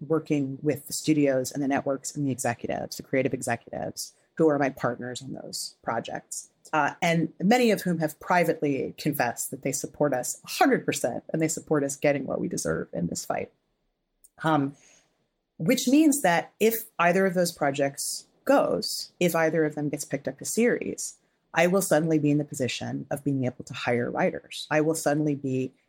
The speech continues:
in the showrunner position, in the management position, and being the leader of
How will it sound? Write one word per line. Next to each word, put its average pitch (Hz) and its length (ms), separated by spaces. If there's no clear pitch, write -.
in 165 220
the 160 60
showrunner 139 460
position, 127 560
in 147 140
the 147 60
management 131 520
position, - 520
and 151 180
being 143 300
the 143 100
leader 131 340
of 123 100